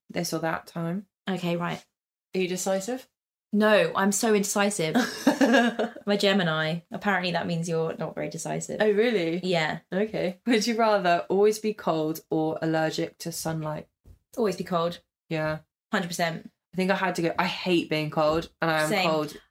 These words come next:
Speaker 1: a lot of the time.
Speaker 2: I hate it. I really, really hate being cold, but you
Speaker 1: Allergic
Speaker 2: can
Speaker 1: to sun is shocking.
Speaker 2: I, I couldn't, I couldn't live a life when I can't,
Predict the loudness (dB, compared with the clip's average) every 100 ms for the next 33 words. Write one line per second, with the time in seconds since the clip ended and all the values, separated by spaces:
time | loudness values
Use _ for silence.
0 | _ _ -2 0 0 -2 -4 0 2 2
1 | 0 -2 0 0 0 -2 -4 -8 -20 _
2 | _ _ _ _ -6 0 0 0 -2 -4
3 | -2 -2 -2 -4 -4 -4 -4 -4 -4 -4
4 | -2 -2 -4 _ _ -18 -18 _ _ -4
5 | 2 4 4 2 -2 -4 -2 0 -2 -4
6 | -6 -4 -4 -2 -2 0 0 -2 -2 0
7 | 0 -2 -4 -2 -2 -2 -2 -2 -2 -4
8 | -6 -4 -4 -6